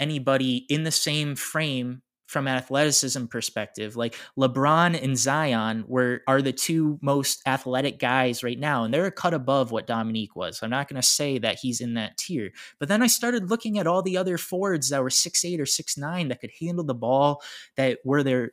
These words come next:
their leading scorer. And really, like, from an athleticism perspective, I think he's more athletic than Aaron Gordon is by a good amount. You can definitely have an offensive skill set way better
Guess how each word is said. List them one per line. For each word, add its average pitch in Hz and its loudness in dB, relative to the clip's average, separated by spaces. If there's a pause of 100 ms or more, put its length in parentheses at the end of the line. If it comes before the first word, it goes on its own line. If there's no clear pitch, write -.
(100)
their 123 2
leading 160 -2
scorer. 175 0 (100)
And 151 0 (320)
really, 226 2
like, 151 2 (100)
from 165 -4
an 156 2
athleticism 185 0
perspective, 208 -6
I 170 2
think 349 -12
he's 285 -2
more 214 4
athletic 196 0
than 143 -4
Aaron 151 0
Gordon 143 2 (320)
is 127 2
by 123 2
a 120 4
good 147 6
amount. 123 0 (340)
You 143 0
can 143 -2
definitely 190 2
have 143 2
an 120 -4
offensive 147 0
skill 214 2
set 131 4
way 135 0
better 110 0